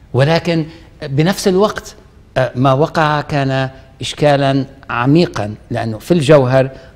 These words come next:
هناك وضع يشبه ما حصل في بقية الدول والمجتمعات العربية. مواطن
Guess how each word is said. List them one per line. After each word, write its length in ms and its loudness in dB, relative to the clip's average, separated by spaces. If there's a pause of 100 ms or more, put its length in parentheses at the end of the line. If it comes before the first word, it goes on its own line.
هناك 420 0 (840)
وضع 300 4 (140)
يشبه 340 -2 (140)
ما 100 0
حصل 420 -4
في 140 -6
بقية 360 -2
الدول 420 -2 (240)
والمجتمعات 640 -2
العربية. 420 -8 (220)
مواطن 600 -2